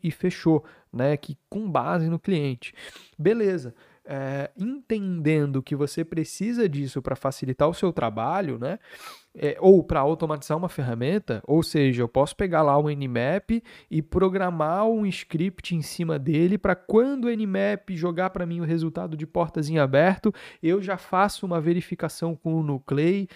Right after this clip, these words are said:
Se o Nuclei entregar uma tecnologia, eu já faço uma verificação daquela tecnologia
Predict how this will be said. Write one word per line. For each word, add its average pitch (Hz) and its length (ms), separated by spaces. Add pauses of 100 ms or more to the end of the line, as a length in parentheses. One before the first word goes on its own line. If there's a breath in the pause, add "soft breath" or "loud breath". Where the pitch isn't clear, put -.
(140 loud breath)
Se - 240
o 233 120
Nuclei 202 400
entregar 170 540
uma 190 160
tecnologia, 165 800
eu 165 60
já 160 120
faço 185 360
uma 185 120
verificação 170 720
daquela 170 340
tecnologia 160 880